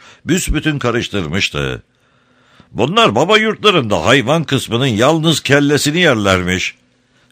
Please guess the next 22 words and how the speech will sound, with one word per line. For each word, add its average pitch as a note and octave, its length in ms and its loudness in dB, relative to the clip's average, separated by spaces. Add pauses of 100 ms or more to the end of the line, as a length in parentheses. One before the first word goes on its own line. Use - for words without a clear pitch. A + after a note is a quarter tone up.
"Neden?" F2 460 -4 (380)
"Gövdeyi E2+ 480 2
yemek A2 340 4
günah." A#2 360 2 (680)
"Bu - 140 -8
ne F3 140 2
biçim A#2 320 0
bir G2 60 -2
yol?" E2 280 -4 (520)
"Yol F2+ 280 -2
nasıl B2 260 2
bir F#3+ 80 -2
söz? D#3+ 360 -2
Bunlara G2 460 -2
yol A2 260 2
sahibi G2 460 0
deyince F#2+ 540 0
boyunla D3+ 420 0
beraber D3 380 0
günaha C3 420 0
girersin E3 480 -2
ki F3+ 220 -2